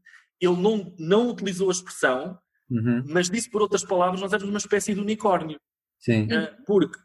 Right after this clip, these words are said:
Speaker 1: miúdos com vinte e dois anos, ah, que, ah, se agarraram a um projeto, materializaram esse projeto num produto, colocaram o produto no mercado,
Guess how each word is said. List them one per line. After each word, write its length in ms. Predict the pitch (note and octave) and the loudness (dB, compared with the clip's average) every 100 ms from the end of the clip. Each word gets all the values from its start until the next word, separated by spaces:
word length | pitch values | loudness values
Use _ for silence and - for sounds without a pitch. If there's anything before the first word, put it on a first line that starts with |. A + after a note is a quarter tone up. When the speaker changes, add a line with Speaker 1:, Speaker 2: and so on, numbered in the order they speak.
| _ _ _ _ _ | _ _ _ _ _
Speaker 1:
miúdos 640 | D3+ D#3+ F3+ A#3+ A3 - | -6 0 4 4 2 -6
com 580 | - G3+ F#3 D#3+ C3 - _ _ _ | -6 -2 0 -2 -4 -10 _ _ _
vinte 160 | G3 G#3+ | -4 0
e 60 | G#3 | 2
dois 180 | G3 | 2
anos, 440 | D#3 A#2 F#2+ - - _ _ _ _ _ _ - | 2 -4 -6 -14 -20 _ _ _ _ _ _ 0
ah, 400 | D3+ D3 C3+ C3 _ | 2 2 0 -6 _
que, 480 | G3 G#3+ F#3+ C#3+ - - | 0 2 2 -2 -4 -2
ah, 300 | D3 C#3 C3 | 0 0 -4
se 240 | - F3 | -2 0
agarraram 480 | F3 F3+ F#3+ F#3+ G3 | 0 0 0 -2 -4
a 20 | |
um 100 | G3 | -8
projeto, 540 | F3+ F3 D3+ B2+ - - _ - | -8 -2 2 2 0 -14 _ -2
materializaram 800 | D#3+ F#3+ F#3+ F#3+ F#3 F3+ F3+ F3+ | 0 2 0 -2 0 2 2 0
esse 160 | F3+ | -6
projeto 440 | - E3+ E3+ F#3 F#3 | -8 -4 -2 -2 -2
num 120 | F#3 | -4
produto, 540 | F3+ D#3+ D3+ A#2 - _ _ _ _ _ | -2 2 2 0 -6 _ _ _ _ _
colocaram 360 | - C3+ F3+ F#3+ | -10 0 2 2
o 60 | F3+ | -2
produto 360 | E3 F3+ F#3+ | -2 -2 -2
no 100 | G#3 | -4
mercado, 460 | G3 F#3 D#3 B2+ | -4 0 0 0